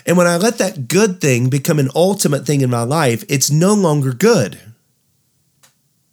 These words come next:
I might have all the best motivations to provide for my family, but if I find my value and my worth in my work instead of Jesus,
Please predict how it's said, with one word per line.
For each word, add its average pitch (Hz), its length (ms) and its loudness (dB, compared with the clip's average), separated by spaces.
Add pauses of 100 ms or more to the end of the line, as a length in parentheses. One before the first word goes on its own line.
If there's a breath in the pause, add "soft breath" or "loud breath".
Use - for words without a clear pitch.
(2250 loud breath)
I 226 140 0
might 247 160 2
have 185 220 0
all 185 300 0
the 196 100 0
best 185 240 0
motivations 165 880 0 (380 loud breath)
to 165 120 -2
provide 156 560 0
for 160 120 -2
my 135 160 0
family, 147 720 0 (2000 soft breath)
but 208 140 4
if 202 100 2
I 240 140 4
find 233 420 0
my 196 180 2
value 190 680 2
and 160 100 0
my 156 160 0
worth 143 580 2
in 185 200 2
my 160 240 2
work 131 500 0
instead 139 280 0
of 131 120 -2
Jesus, 123 840 -2